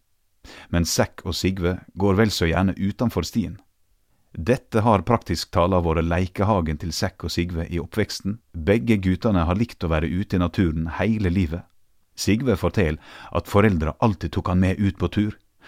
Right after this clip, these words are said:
ofte ved hytta på Beitostølen. Sekk var med faren på isklatring fra han var liten av. De to gutane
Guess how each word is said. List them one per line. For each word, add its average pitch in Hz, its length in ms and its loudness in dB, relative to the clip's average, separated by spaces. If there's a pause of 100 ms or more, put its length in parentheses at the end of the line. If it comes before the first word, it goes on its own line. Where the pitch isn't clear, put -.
(140)
ofte 110 320 2
ved 85 160 4
hytta 98 340 -2
på 82 220 -4
Beitostølen. 80 640 -2 (640)
Sekk - 340 -2
var 92 140 2
med 131 160 2
faren 85 400 2
på 85 160 -6
isklatring 90 720 0 (220)
fra 87 180 -2
han 78 100 0
var 76 140 -2
liten 76 340 -2
av. 71 160 -8 (840)
De 98 240 2
to 95 280 -2
gutane 85 480 -2